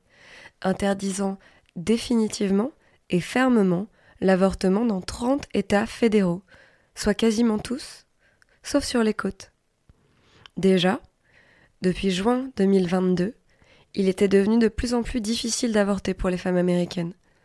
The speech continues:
Le taux de mortalité des femmes enceintes est monté en flèche. D'une part, car les hôpitaux n'avaient plus qu'une seule priorité,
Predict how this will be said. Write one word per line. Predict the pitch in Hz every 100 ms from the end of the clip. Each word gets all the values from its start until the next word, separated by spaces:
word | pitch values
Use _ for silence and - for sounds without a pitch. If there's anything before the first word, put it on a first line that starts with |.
| _ _ _ _ _ - _ _ _
Le | 175 170
taux | 220
de | 226
mortalité | 202 - 185 185 208
des | 185
femmes | - 185 180
enceintes | 180 220 214
est |
monté | 190 170 180
en | 175
flèche. | - 180 - - _ _ _ - - _ _ -
D'une | 180 214
part, | 226 240 233
car | 202 190
les | 190 190
hôpitaux | 190 - 226
n'avaient | 196 180
plus | - 180
qu'une | - 254
seule | 247 254 233
priorité, | - 208 190 185 185 175 202